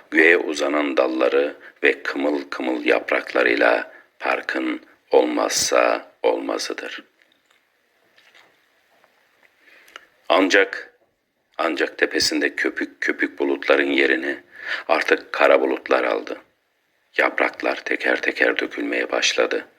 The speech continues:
Dünya çapında intihar oranı en yüksek meslekler içinde veteriner hekimlik.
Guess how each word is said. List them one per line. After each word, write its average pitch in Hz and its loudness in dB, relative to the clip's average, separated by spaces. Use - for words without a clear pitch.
Dünya 90 6
çapında 78 0
intihar 73 0
oranı 65 0
en 80 2
yüksek - 0
meslekler - -4
içinde - -2
veteriner - -2
hekimlik. - -8